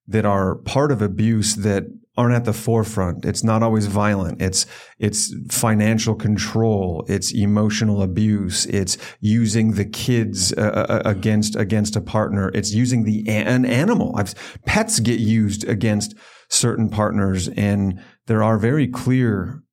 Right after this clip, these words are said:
escalation patterns. And I, I just, I just want everyone to be, to be safe and to be smart. And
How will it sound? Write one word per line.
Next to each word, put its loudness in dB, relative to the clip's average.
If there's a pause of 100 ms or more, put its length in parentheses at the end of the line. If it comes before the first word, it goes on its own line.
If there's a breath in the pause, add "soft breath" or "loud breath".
escalation 0
patterns. 0
And 0
I, -2
I 0
just, -2 (180)
I 0
just 0
want 2
everyone 4
to -2
be, 2
to -4
be 0
safe 2
and 0
to -2
be 0
smart. 0
And -2